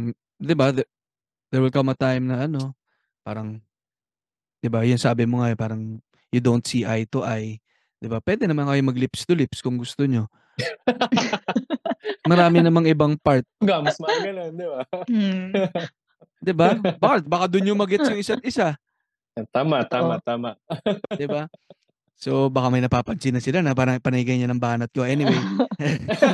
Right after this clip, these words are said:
Speaker 1: Pero, pero
Speaker 2: Kanina pa yun sa first episode, ah.
Speaker 1: Oo nga. Pero, ano eh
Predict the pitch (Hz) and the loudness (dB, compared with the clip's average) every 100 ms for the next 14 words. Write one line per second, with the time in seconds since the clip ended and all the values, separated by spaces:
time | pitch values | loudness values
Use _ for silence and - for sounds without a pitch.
0 | 233 220 - - 180 - 262 - _ - | 0 -4 -6 -8 -12 -10 -10 -10 _ -4
1 | 226 175 185 190 165 - - 302 - 196 | 0 2 2 2 -2 -6 -2 -2 0 2
2 | 202 - 175 185 214 202 190 185 175 170 | 2 2 2 4 2 2 0 0 -4 -6
3 | 190 220 202 147 - - 285 - 143 143 | -4 -2 -2 -4 -8 -12 -12 -4 0 2
4 | 147 143 151 202 156 131 - 285 381 - | 4 6 6 4 4 4 4 4 2 0
5 | - _ 156 160 175 175 170 170 - - | -4 _ -4 0 2 2 0 -2 -6 -4
6 | 403 370 - 175 196 160 127 123 | -4 -4 -8 -4 0 0 -2 -4